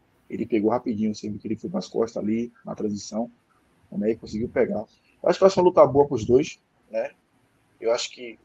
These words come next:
eu acho que de quem passar vai pro cinturão, né? É, apesar de eu ser brasileiro, eu vou torcer, eu vou torcer pra Durinho, né? Do, eu sou,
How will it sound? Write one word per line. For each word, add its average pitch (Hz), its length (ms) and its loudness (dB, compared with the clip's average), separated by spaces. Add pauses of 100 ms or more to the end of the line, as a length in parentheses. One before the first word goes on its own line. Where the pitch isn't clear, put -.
(100)
eu 110 100 0
acho - 160 -2
que 123 220 -14
de - 100 -20
quem 127 140 -16
passar 107 600 2 (560)
vai 107 140 0
pro - 80 -14
cinturão, 113 500 -2 (300)
né? 107 300 -10 (680)
É, 101 840 -6 (720)
apesar 123 320 4
de 123 80 4
eu - 20 -4
ser 131 100 4
brasileiro, 120 640 4
eu 113 120 -2
vou 120 120 -2
torcer, 110 520 -4 (840)
eu 113 60 -6
vou 117 80 -2
torcer 120 200 -2
pra 120 140 6
Durinho, 113 380 0 (480)
né? 107 220 -10
Do, 107 220 -16 (320)
eu 104 120 -20
sou, 107 340 -16